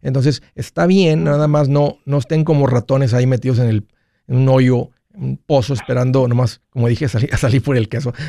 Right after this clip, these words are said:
Speaker 1: Saluda mucho a tu marida. Eh, van muy bien, Erika. Eh, gracias por la llamada y ya, continúen siendo sabios, buenos administradores. Van a tener una vida bien sabrosa.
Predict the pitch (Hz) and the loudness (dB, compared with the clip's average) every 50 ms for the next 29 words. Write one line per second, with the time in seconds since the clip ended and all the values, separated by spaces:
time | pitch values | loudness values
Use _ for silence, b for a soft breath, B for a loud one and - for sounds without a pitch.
0 | B B 151 156 175 190 185 180 - 180 165 160 151 135 139 143 151 156 156 160 | B B 0 2 2 4 2 2 0 0 0 -2 0 0 0 2 2 2 2 0
1 | 151 b b b b b b b b - 120 123 120 127 - - _ - - 147 | -4 b b b b b b b b -6 -4 -4 -2 -2 -4 -8 _ -2 0 2
2 | 151 151 147 147 151 160 156 147 143 139 139 135 131 123 - - 139 135 135 131 | 2 4 4 4 4 2 2 2 2 2 2 0 -2 -2 -2 -2 -2 -2 -2 -4
3 | _ _ _ - 127 123 120 120 123 - - 127 135 127 - - 147 131 123 120 | _ _ _ -4 -2 -2 -2 -2 -2 -2 -2 0 -2 -2 -2 0 0 0 2 2
4 | 123 127 131 135 135 135 135 131 123 113 107 104 - _ _ _ _ _ _ _ | 2 0 0 0 0 0 0 0 -2 -2 -4 -6 -10 _ _ _ _ _ _ _
5 | _ _ - 147 196 269 269 185 - - 143 120 110 - 117 113 120 139 156 151 | _ _ -4 -2 -2 -2 -2 -6 -6 -2 0 0 2 2 0 -2 0 0 -2 -2
6 | 127 156 156 156 147 - - 156 175 180 156 117 117 120 139 135 147 156 151 151 | 0 0 -2 -2 -2 -2 -2 -4 -2 -2 -2 0 0 0 0 0 0 0 0 0
7 | 151 139 - - 147 139 156 180 - - - - _ - 123 127 135 156 147 139 | 0 -2 -2 -4 -4 -4 -4 -4 -6 -8 -10 -12 _ -4 -2 -2 -2 0 -2 0
8 | 147 143 135 143 143 151 156 - _ - 110 113 131 143 139 127 - 120 107 101 | 0 0 0 0 0 0 -2 -4 _ -4 -2 0 2 2 2 0 0 -2 -4 -4
9 | - - - - | -8 -12 -16 -20